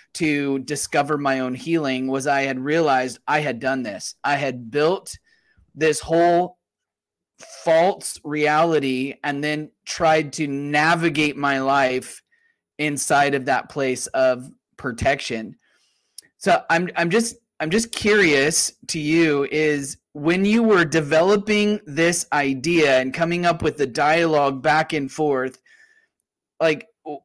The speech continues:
what, what, what, what were you thinking when you said this, this thing of tearing down these lies and becoming authentic and real and stop with the,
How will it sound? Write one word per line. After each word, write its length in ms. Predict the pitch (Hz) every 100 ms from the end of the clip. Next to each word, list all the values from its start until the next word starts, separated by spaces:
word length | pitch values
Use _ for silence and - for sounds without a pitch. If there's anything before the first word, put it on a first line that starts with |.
| -
what, 460 | 160 175 226 - 160
what, 340 | 185 254 -
what, 460 | 165 175 208 208 156
what 300 | 185 247 233
were 140 | 240
you 260 | 185 170 156
thinking 580 | - 180 190 170 147
when 100 | 143
you 60 | 147
said 380 | 151 151 131 131
this, 480 | 175 208 156 139 143
this 360 | 135 175 214 -
thing 260 | 208 165
of 120 | 131 -
tearing 420 | 180 190 262 226
down 380 | 233 220 208 170
these 260 | 185 156
lies 560 | 151 147 160 165 151 135
and 160 | 139
becoming 640 | 139 - 180 190 190 180 175 _ _ _ -
authentic 760 | 156 151 - 208 220 214 160 135
and 220 | 143 139
real 460 | 160 190 185 160 143
and 160 | 135
stop 480 | - - 202 247 240
with 180 | 226 -
the, 320 | 196 165 151